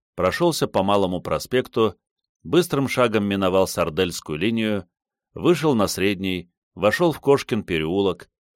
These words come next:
очутился на проспекте замечательных недоступных девушек, поравнялся с Андреевским рынком.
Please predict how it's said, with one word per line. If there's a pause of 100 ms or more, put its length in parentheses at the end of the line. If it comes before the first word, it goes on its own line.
(160)
очутился
на
проспекте
замечательных
недоступных
девушек, (440)
поравнялся
с
Андреевским
рынком.